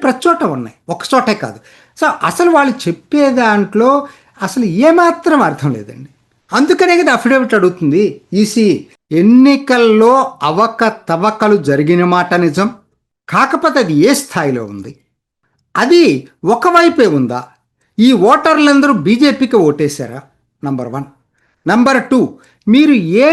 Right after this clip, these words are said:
నియోజకవర్గం తీసుకున్నా కూడా అవకతవకలు లేకుండా ఉండవు. ధూలే, కాంగ్రెస్ గెలిచినటువంటి ఈ ధూలే లోక్సభ, కాంగ్రెస్ మరి మహాగఠబంధన్ తరఫున ఒకరు గెలిచారు, వాళ్ళని, వాళ్ళ ఆ లోక్సభ తీసుకున్నా కూడా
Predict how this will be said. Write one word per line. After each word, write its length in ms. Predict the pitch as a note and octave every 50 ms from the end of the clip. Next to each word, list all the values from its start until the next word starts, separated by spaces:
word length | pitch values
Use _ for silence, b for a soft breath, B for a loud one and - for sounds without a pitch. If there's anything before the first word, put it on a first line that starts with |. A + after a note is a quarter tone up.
| D#4+ E4
నియోజకవర్గం 720 | D#4 D#4 E4 E4 D#4 - - D#4 D4+ D4+ C4 A#3+ D4 C#4+ C#4 C4+ C#4+
తీసుకున్నా 440 | C4 - - - C#4 C4+ C4+ C4+ C4+ C4
కూడా 140 | C#4 C#4+ C#4+ B3+
అవకతవకలు 540 | A#3 A#3 A#3 A#3 A3 A#3+ A#3 A3+ - A3+ G3+ D#3+
లేకుండా 300 | C#3+ C3+ - C#3 B2 A2+ A2+
ఉండవు. 200 | A2 A2+ A#2 _ _ _ _ _ _ _ _ _ _ C#3+ B2+ -
ధూలే, 360 | G3+ A#3 C4+ D4 C#4 C#4+ C4+ A3+ G#3 - -
కాంగ్రెస్ 420 | G3+ A#3+ C4+ C4+ C#4 C#4 C4 - G#3 G3+
గెలిచినటువంటి 720 | A#3 A#3 A3+ A#3 A#3 A#3 A#3 A3+ A3 B3 A#3 A#3 A3+ A3 B3 A3+ F#3
ఈ 20 | D3 B2+ C3
ధూలే 260 | F3+ A#3+ C4 C#4 C4+ B3 G#3
లోక్సభ, 380 | F#3+ F#3+ F#3 - - F#3+ D#3+ C#3+ B2+ - _ D3
కాంగ్రెస్ 400 | D3+ E3 E3+ G3+ G#3 G3 - C4 D4 D4+ D#4
మరి 160 | C#4+ C4 B3 G3+ F3 - F3+ E3
మహాగఠబంధన్ 800 | E3+ F3+ G#3+ A3 G#3+ G#3 G3+ F3+ F#3 G#3+ G#3 G#3 G3+ G3 F#3+ -
తరఫున 240 | F#3 F3+ - G#3+ A3 G#3
ఒకరు 160 | - F3 E3+ D#3+
గెలిచారు, 340 | D#3 D#3 D#3 F#3 C#3+ G#2+ - b b b b b b b b b b b b D3
వాళ్ళని, 500 | C3+ F#3 G#3+ C4 C#4 C4+ C4+ B3+ A#3+ G#3+ D#3+ D3+ E3
వాళ్ళ 240 | G3 A#3 C#4 C#4+ C#4 C4+ - - E3 F3
ఆ 40 | A3 B3+ C4 C#4
లోక్సభ 360 | D#4 E4 - - D4 C#4+ C#4+ B3+ C4+ -
తీసుకున్నా 480 | G#3 A3 G#3+ - - A3+ G#3 F#3+ E3+ D#3 - - C3+
కూడా 220 | A#2 A#2+ D3+